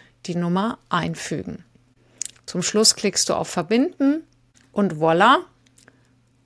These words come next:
dein Objekt ist importiert. Übrigens werden deine Preise erst synchronisiert, wenn du diesen grauen Schalter auf grün umlegst.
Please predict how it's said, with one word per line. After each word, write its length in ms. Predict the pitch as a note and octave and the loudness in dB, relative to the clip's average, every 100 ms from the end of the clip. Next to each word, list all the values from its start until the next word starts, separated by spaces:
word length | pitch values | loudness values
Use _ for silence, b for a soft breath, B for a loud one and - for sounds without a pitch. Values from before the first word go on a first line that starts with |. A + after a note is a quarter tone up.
| _ | _
dein 320 | E3 F3 F3 | -2 -2 -4
Objekt 540 | F3 F3 F#3 G3 - - | -8 -4 -4 -4 -8 -12
ist 240 | - A#3 - | -2 0 0
importiert. 720 | F3 E3+ A#3 - - - - _ _ _ _ b b b b | -2 -2 -4 -4 -8 -8 -16 _ _ _ _ b b b b
Übrigens 600 | C4+ C4 B3 B3 B3+ - | -2 4 4 4 4 4
werden 240 | A3 A3+ A3 | 4 4 4
deine 260 | G#3 G#3 | 2 0
Preise 480 | G3+ - G#3 G#3 G3+ | -2 -4 0 0 0
erst 440 | - A#3+ E4 - | 0 2 4 4
synchronisiert, 840 | A3+ G3+ - G#3 G3+ G3 A3 A#3+ - | 4 2 0 2 2 2 2 2 2
wenn 260 | G3 G#3+ G#3 | 0 2 2
du 140 | G#3+ | 0
diesen 720 | G3 A3 A3+ B3 B3 A#3+ A#3+ | -2 -2 0 2 2 4 4
grauen 480 | A3 F3 F3+ G#3+ G#3+ | 2 0 2 2 0
Schalter 680 | - F3+ F#3 G3+ G#3+ F#3+ - | 2 2 2 0 0 -2 0
auf 380 | F#3 G3 G3 - | 0 0 -2 -2
grün 440 | G#3+ A3 A#3+ A#3 | 2 4 4 4
umlegst. 720 | - F3 E3+ D3+ C#3+ - - | 0 -2 -2 -2 0 -2 -2